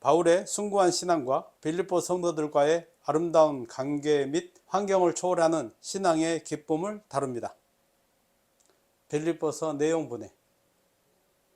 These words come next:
바울 서신은 전반부의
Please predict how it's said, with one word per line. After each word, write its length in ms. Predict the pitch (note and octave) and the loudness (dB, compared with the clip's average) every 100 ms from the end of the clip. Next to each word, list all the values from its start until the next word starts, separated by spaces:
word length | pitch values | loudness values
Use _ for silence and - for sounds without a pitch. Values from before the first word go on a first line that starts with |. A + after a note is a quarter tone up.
| _ _ _ _ _ _ _ _ | _ _ _ _ _ _ _ _
바울 240 | - F3 F#3+ | 2 2 4
서신은 600 | G3 F#3 F3+ F3+ C#3 - | 0 -2 0 0 0 -6
전반부의 800 | - D3 E3 F#3+ E3+ D#3 E3 F#3 | -10 -6 2 2 4 2 2 0